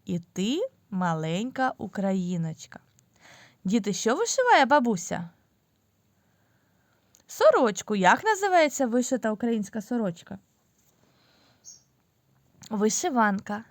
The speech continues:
Правильно. Погляньте, у бабусі є скриня якась. А, вона така гарна.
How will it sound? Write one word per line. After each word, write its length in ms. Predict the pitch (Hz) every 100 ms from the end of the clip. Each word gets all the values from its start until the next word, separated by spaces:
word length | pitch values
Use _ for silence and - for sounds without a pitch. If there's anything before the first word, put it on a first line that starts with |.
| _
Правильно. 580 | - 190 175 160 160 170 - _ _ _ - - - - _
Погляньте, 600 | - 185 190 233 196 - -
у 60 | 190
бабусі 760 | 170 160 185 392 587 - 392
є 320 | 214 165 214
скриня 800 | 233 - - - 180 208 196 175
якась. 680 | 170 170 170 170 165 - - -
А, 500 | - 285 285 285 269 185
вона 360 | 175 180 180 226
така 280 | 208 202
гарна. 680 | 196 180 220 427 - 233 170